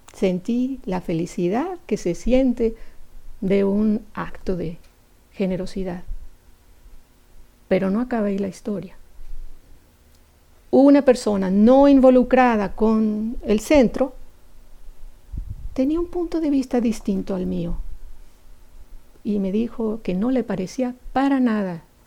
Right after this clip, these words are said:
lo que yo había hecho. Algo en mí inmediatamente hizo, "¡Up!".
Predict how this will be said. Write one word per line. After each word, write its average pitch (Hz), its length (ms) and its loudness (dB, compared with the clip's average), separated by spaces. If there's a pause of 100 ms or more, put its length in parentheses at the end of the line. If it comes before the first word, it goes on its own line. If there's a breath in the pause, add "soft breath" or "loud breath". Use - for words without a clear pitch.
(400)
lo 196 140 -8
que 196 100 -2
yo 190 140 -2
había 180 180 -4
hecho. 170 380 -10 (1500)
Algo 220 280 2
en 226 80 4
mí 247 80 4
inmediatamente 202 680 0
hizo, 185 180 -4 (120)
"¡Up!". 453 140 2